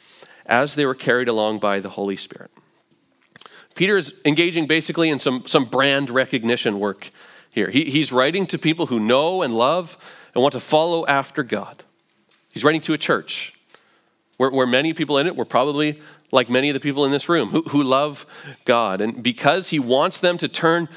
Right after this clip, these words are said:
to the scriptures, he makes it very clear that, that God is the source of the scriptures. They trust the source, so trust the product.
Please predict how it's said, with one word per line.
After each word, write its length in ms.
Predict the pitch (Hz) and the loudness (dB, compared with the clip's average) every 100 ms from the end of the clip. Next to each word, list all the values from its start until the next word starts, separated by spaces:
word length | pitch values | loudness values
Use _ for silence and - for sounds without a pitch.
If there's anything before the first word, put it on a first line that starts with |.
| - - | -20 -12
to 100 | - | -4
the 80 | 113 | -2
scriptures, 520 | - 147 143 175 160 | 2 0 0 -2 -2
he 100 | 160 | 0
makes 220 | 147 143 | 0 0
it 80 | 135 | -2
very 240 | 113 135 165 | 0 2 0
clear 360 | - 131 170 | -2 0 0
that, 160 | 135 - - - | 0 -2 -6 0
that 180 | 127 127 | 0 2
God 300 | 135 147 156 | 2 2 0
is 260 | 156 160 127 | 0 0 -4
the 100 | 135 | -4
source 480 | - 151 147 - - - - | 0 2 0 -4 -10 -12 0
of 300 | 143 139 120 | 0 0 -4
the 60 | |
scriptures. 560 | 113 - 123 - - - | -4 -2 -2 -6 -10 -2
They 100 | 117 | -2
trust 540 | - - 147 185 - | -2 2 2 2 -6
the 80 | 147 | -4
source, 640 | - 175 104 95 - - - _ _ - _ - | -2 0 -2 -4 -8 -10 -14 _ _ -20 _ -8
so 180 | - 117 | -4 -2
trust 420 | - 160 139 - | 2 0 0 -4
the 80 | 123 | -2
product. 580 | - 113 - - - | 0 0 -4 -20 -20